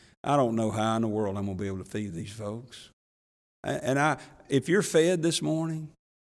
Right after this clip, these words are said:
if you're sitting there, it's because the Lord has blessed. The Lord has multiplied that which I had, which was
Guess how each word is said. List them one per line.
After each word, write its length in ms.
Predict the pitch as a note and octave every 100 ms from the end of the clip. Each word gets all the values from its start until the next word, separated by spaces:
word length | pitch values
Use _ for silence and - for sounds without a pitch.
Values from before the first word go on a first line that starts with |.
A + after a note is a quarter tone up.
| _ -
if 160 | - F#3+
you're 100 | A3+
sitting 540 | - - A3 G#3 F3+
there, 500 | F#3 F#3 F3+ E3+ - - - -
it's 160 | D#3
because 460 | - D#3 F3+ E3 C#3+
the 120 | C#3
Lord 760 | C#3 D#3 E3+ E3 C3+ A2+ G#2 G#2
has 180 | A2 G#2+
blessed. 1120 | A2 C3 D3 C#3+ A#2+ G#2 - - - - - _ _ _ _ _ _ _ _ _ -
The 60 | A#2+
Lord 680 | B2+ E3+ F3+ D#3 A#2+ G2+
has 380 | G2 A#2 A2 -
multiplied 1120 | C3 D3+ D#3 B2+ A2 B2+ A2+ G#2 F2+ G#2+ - -
that 380 | - B2 C3+ -
which 220 | A#2+ A#2
I 220 | C#3 E3+ D3+
had, 440 | C3 A#2 F#2+ G#2
which 220 | B2 A#2
was 300 | A#2+ A2+ -